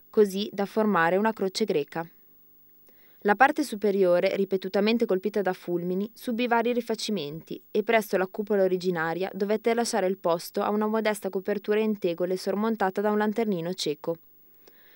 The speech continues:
Questo intervento si deve a Giulio Buzzi, architetto il cui operato al Sacromonte è documentato intorno agli anni ottanta del Seicento. Il tema,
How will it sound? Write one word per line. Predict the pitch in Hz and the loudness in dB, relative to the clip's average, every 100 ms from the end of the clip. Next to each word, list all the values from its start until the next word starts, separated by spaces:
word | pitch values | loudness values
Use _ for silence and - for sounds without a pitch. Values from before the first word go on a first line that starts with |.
| - _ _ | -20 _ _
Questo | 247 247 | 2 4
intervento | 294 247 214 190 180 190 208 | 2 4 4 2 2 0 -2
si | - | 2
deve | 208 220 | 4 4
a | 226 | 4
Giulio | 214 214 202 | 4 4 4
Buzzi, | 175 160 - - 165 _ _ - | 0 -10 -10 -8 -8 _ _ -6
architetto | 190 202 226 185 175 - 190 - | -6 -4 0 0 0 -2 -4 -2
il | 196 | -4
cui | - | 4
operato | 214 208 214 202 190 | 4 4 4 4 2
al | 180 | -2
Sacromonte | 190 190 185 170 170 180 202 | -2 -2 -2 0 -2 -4 -4
è | 202 | 0
documentato | 202 220 233 247 233 202 | 0 2 2 4 2 2
intorno | 220 233 226 | 0 0 0
agli | 226 226 | 0 2
anni | 185 185 | 0 -2
ottanta | 208 - 175 185 214 | -4 0 2 2 -2
del | 208 208 | -2 0
Seicento. | 214 208 - 143 156 - 170 - _ _ _ _ _ _ _ _ _ _ _ - | 0 -2 -2 -6 -6 -8 -10 -10 _ _ _ _ _ _ _ _ _ _ _ -12
Il | 220 - | -10 4
tema, | 240 190 208 | 6 6 2